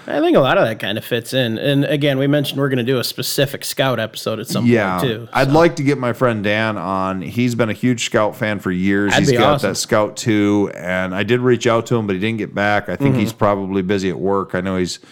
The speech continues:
Speaker 2: uh, still active military, and, you
Speaker 1: Gotcha.
Speaker 2: know, he
Speaker 1: Well,
Speaker 2: gets
Speaker 1: thank you, sir.
Speaker 2: Yeah, exactly. Um, but, uh, you know, dude, I like internationals. I do. I
Speaker 1: I
Speaker 2: think
Speaker 1: am fascinated by this so much more than I was before I started doing the research on this.
Speaker 2: Oh, really?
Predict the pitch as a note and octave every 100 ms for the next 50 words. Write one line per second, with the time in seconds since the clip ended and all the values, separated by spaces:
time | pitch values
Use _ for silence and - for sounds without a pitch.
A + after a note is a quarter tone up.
0 | - - - - - G#2 F#2 - A2 F#2+
1 | G2 - F2+ G2 F#2+ F#2+ G2+ F2+ F2+ F2+
2 | F2 E2+ C#3+ B2+ F#2+ F2+ F2+ G2 B2+ B2+
3 | C#3 B2 A#2 B2+ C#3 - A2+ D#3 A#2 F#2+
4 | F#2 F2+ G2 A#2+ - - - - - A#2+
5 | A#2 G#2+ G#2 G2+ F#2+ F2 - _ _ -
6 | - A#2 A2+ - - G#2+ G#2 G2+ B2 A#2+
7 | - C#3 D#3+ C3+ - - - - _ D#3
8 | F#3 F#3+ E3 D#3+ C#3+ A2+ G2 E2 - A1
9 | - - B2+ C3+ A#2+ F2 A#2+ F#3+ G3+ D3
10 | - F3 E3+ E3+ - B2+ A#2 A2+ G#2+ A2+
11 | A2 A2 G#2 - - - - E3 F#3 F3
12 | D3+ D#3 D#3 C#3+ C3 B2+ C3+ A#2+ A#2+ C3
13 | A#2+ - B2 A#2 A#2 G#2+ A#2 B2 - G#2+
14 | A2+ G#2+ G#2 G#2 - - C#3+ D3 B2 D3